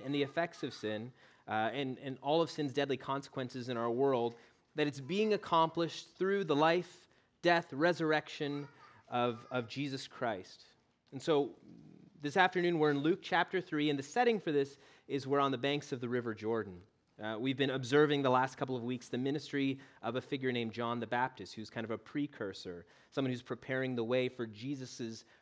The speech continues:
public ministry. So far, we've only met the infant Jesus, the boy Jesus,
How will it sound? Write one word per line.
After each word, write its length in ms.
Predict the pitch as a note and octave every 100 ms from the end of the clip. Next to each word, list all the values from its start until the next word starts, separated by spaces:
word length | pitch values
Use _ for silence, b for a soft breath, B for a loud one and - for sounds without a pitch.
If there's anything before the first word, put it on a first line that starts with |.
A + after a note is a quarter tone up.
| _
public 380 | - D3 B2 A#2+
ministry. 400 | A#2+ C3+ - G2
So 200 | - C#3+
far, 220 | C#3+ C#3
we've 180 | C3+ B2
only 160 | B2+ B2
met 240 | B2 A#2
the 100 | A#2+
infant 560 | A2+ D3 D#3 D#3+ D3+ A#2
Jesus, 500 | B2+ C#3+ D3+ D3 - b b b B2
the 80 |
boy 340 | A2+ C#3 D#3 D3+
Jesus, 600 | C#3+ D#3+ D3 D#3 -